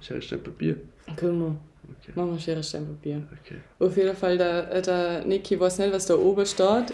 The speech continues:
Speaker 2: Ich weiß das, weil ich's aufgeschrieben hab. Es sind ein paar sehr, ähm, wie soll ich sagen, ähm, <laughs>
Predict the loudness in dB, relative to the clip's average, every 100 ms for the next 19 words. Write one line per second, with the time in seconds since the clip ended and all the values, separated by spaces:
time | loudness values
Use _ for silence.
0 | -2 2 4 4 2 0 0 0 -2 -4
1 | -6 -6 -2 0 2 2 -2 -18 -20 -14
2 | -6 -2 0 2 2 4 4 6 4 2
3 | 0 0 0 -2 -6 -14 _ _ _ -20
4 | -20 -20 -20 _ _ -20 _ _ _ -8
5 | -2 -2 -2 -2 -2 -2 -4 -4 -6 -4
6 | -2 -2 -4 -4